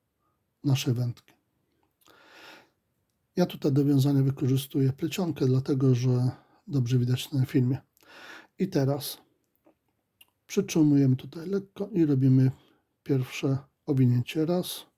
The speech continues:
dwa, trzy, cztery,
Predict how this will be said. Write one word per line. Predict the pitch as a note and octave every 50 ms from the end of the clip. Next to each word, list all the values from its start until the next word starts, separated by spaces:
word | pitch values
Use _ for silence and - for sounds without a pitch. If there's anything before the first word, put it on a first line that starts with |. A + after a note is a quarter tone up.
| _ _ _ _ _ _ _ - _ _ _ _ _ _ _ - _ _ _
dwa, | E3+ D3+ D3+ C3 C#3 C#3+ D3+ D3+ D3+ D3+ - - _ _ _ _ _ _ _ _ _ _ _ _ _ _
trzy, | - - - - - - - D3 C#3+ C#3+ C3+ - _ _ _ _ _ _ _ _ _ _ _ _ _ _ _ _ _
cztery, | - - - _ - - C#3 C3+ C3 C3 C3+ C3+